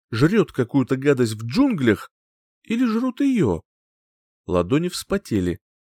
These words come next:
болели пальцы, вцепившиеся в книгу, и было ясно, что третий задался целью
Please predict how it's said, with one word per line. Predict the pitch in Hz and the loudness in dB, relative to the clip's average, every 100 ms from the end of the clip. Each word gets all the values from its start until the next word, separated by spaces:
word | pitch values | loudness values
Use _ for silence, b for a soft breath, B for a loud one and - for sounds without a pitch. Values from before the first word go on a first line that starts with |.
| _ | _
болели | - 104 117 147 | -6 0 0 0
пальцы, | 170 - 160 101 - | -2 -2 -2 -4 -8
вцепившиеся | 87 - 110 104 - 101 135 | -10 -10 -8 -6 -4 -4 -4
в | - | -6
книгу, | 123 98 82 78 _ _ _ _ | -6 -6 -4 -6 _ _ _ _
и | 101 | -8
было | 92 92 | -4 -2
ясно, | 95 180 - 101 | 0 0 -2 -8
что | 87 - 98 | -8 -6 -4
третий | 143 190 - 98 - | -2 -4 -4 -6 -6
задался | 101 139 135 104 - 101 | -4 -2 -2 -2 -4 -10
целью | - 214 175 95 | -4 -2 0 -2